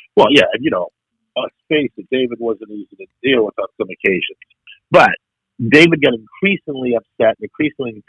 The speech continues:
paranoid because of the actions of the tactical commanders. I mean, when, when a negotiator promises you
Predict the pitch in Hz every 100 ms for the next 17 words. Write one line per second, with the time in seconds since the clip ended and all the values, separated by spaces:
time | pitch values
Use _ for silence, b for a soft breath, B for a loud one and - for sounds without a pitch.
0 | - 120 107 98 98 95 _ _ _ _
1 | 107 151 170 185 123 110 101 - 98 98
2 | 98 110 101 _ 98 101 127 101 92 95
3 | 95 - B B B _ - 208 247 165
4 | - 147 143 123 147 208 - 165 143 117
5 | - 135 180 185 113 104